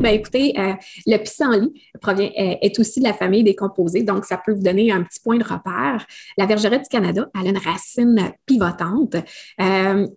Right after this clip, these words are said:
une particularité de la vergerette du Canada, c'est une plante qui va émerger à l'automne, OK, sous forme de rosette, puis qui va reprendre sa croissance au printemps. Ça veut dire qu'elle, elle pousse, elle sort de terre à l'automne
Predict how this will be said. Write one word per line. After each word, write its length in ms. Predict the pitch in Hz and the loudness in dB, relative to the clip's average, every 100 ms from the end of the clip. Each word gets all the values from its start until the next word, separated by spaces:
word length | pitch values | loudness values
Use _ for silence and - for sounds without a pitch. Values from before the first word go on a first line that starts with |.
| - | 0
une 120 | 220 | 2
particularité 880 | - - - - 277 285 285 349 349 | 0 -6 -12 -2 0 0 -2 0 2
de 240 | 202 190 | 4 2
la 100 | 190 | 2
vergerette 400 | 202 202 196 262 | -2 -2 -2 0
du 60 | 233 | 0
Canada, 200 | 180 - - | -2 -6 -8
c'est 200 | - 269 | -4 0
une 120 | 277 | 2
plante 180 | 415 403 | 2 0
qui 120 | 240 | 2
va 120 | 226 | 4
émerger 540 | 240 220 214 277 359 - | 4 2 2 0 -2 -4
à 60 | 240 | -4
l'automne, 460 | 262 233 180 - - _ - | 0 -2 -2 -8 -12 _ -16
OK, 380 | 180 - 262 285 - | -10 -4 -4 -4 -10
sous 320 | - - 302 | -4 0 2
forme 360 | - 320 339 | 4 4 4
de 80 | 262 | 4
rosette, 420 | 208 208 190 349 - | 4 2 2 -2 -8
puis 80 | - | -18
qui 100 | - - | -8 -2
va 100 | 202 | -2
reprendre 960 | 202 233 240 302 311 311 254 254 254 | -2 -6 0 2 2 0 0 2 2
sa 200 | 247 226 | -2 -4
croissance 720 | 226 - 175 190 247 262 254 - | -4 -4 -4 0 0 0 -2 0
au 160 | 254 | 0
printemps. 420 | 240 - 190 170 - - - - | 0 -4 -4 -4 -10 -18 -20 -4
Ça 140 | 226 | 0
veut 100 | 233 | 2
dire 240 | 285 349 | 2 0
qu'elle, 200 | - 302 - | 0 0 2
elle 560 | 330 339 - 247 - | 0 0 -2 -2 0
pousse, 260 | 208 226 - - 269 | 0 -2 -4 -4 -4
elle 100 | 277 | -2
sort 280 | 302 294 | -2 2
de 100 | 226 | 2
terre 380 | 180 220 233 240 - - | 0 -2 -2 -4 -8 -2
à 220 | 254 254 | 0 0
l'automne 600 | 196 175 - 214 320 294 | 0 -2 -4 0 2 0